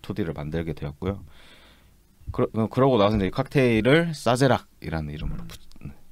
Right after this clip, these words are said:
부르게 되었다고 합니다. 그래서 천팔백육십구 년에 이제 토마스 핸디가 이 사제락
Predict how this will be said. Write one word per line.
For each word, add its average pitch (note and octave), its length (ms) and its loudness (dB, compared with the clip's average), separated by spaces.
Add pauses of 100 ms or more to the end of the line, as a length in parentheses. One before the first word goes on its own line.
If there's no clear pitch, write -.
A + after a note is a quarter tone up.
부르게 D#2+ 240 -4
되었다고 - 440 -14
합니다. - 300 -16 (1300)
그래서 F#2 140 -2
천팔백육십구 D3 920 2
년에 G2 480 2 (140)
이제 - 180 -8
토마스 E3 380 2
핸디가 A2+ 420 2
이 E2 60 -6
사제락 C#3 420 2